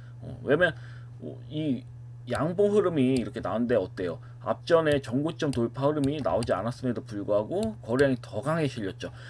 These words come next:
그러니까 앞에 있는 악성 물량들 다 빨아들인 거예요. 어, 이, 이날에, 어,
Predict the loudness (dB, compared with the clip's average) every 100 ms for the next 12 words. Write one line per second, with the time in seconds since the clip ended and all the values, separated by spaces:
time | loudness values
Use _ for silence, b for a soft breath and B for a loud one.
0 | B -2 4 4 4 4 6 6 6 6
1 | 8 8 6 2 4 6 6 6 0 -2
2 | 0 2 2 0 2 4 4 0 0 -4
3 | -6 -10 -10 -8 -10 -10 -6 -4 -4 -4
4 | -8 -10 B B -12 -10 -8